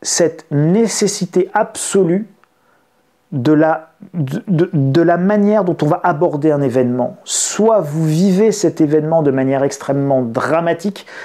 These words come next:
soit vous le vivez comme une opportunité. Dans les deux cas, nous allons vivre le même événement.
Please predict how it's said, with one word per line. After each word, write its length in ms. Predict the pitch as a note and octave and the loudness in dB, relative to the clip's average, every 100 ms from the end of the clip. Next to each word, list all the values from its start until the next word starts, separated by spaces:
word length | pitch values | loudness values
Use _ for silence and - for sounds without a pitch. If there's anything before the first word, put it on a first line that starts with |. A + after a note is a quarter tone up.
| - | -12
soit 300 | - G#3 A3 | -6 0 0
vous 180 | F3+ F3 | 0 0
le 60 | |
vivez 360 | E3 E3+ E3+ F#3 | 0 0 0 0
comme 200 | D#3+ D3+ | 0 0
une 80 | D3+ | -2
opportunité. 800 | D3 D#3+ - - C#3 C3 C3 - - - - | -2 -4 -4 -2 -2 0 -2 -4 -12 -18 -8
Dans 180 | D3+ F3 | 0 2
les 140 | F#3 F#3+ | 2 0
deux 240 | D#3 A#3 | 2 0
cas, 380 | - F3+ D3+ C3 _ D#3 | 0 -2 -2 -6 _ -2
nous 200 | D#3 F3 | 0 2
allons 200 | F#3 F#3 | 2 2
vivre 280 | F#3 F3 | 2 2
le 120 | D#3+ E3+ | 2 2
même 420 | F3 F#3+ G#3 F#3+ | 2 2 2 2
événement. 540 | E3 C#3+ C#3 B2+ A#2 | 2 0 0 0 -2